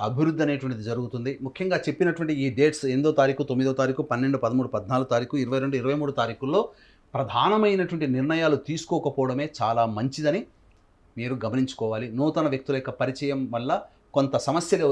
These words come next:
ఎదురయ్యేటువంటి అవకాశం ఉంది. కాబట్టి వాళ్ళని పూర్తిగా తెలుసుకున్న తర్వాత మాత్రమే వాళ్ళతో స్నేహం చేయడమో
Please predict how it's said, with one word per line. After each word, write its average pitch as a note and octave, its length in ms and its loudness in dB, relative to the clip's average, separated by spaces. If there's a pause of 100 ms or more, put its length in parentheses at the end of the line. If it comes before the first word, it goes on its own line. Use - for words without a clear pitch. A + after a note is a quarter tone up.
(100)
ఎదురయ్యేటువంటి C3 420 2
అవకాశం D3 360 0
ఉంది. C#3 160 -2
కాబట్టి D#3 340 0 (500)
వాళ్ళని D#3+ 400 8 (120)
పూర్తిగా G3 440 6 (100)
తెలుసుకున్న F3+ 400 0
తర్వాత C#3+ 300 4
మాత్రమే E3 320 -4
వాళ్ళతో B2+ 320 -2
స్నేహం C3 340 -4
చేయడమో C#3 280 0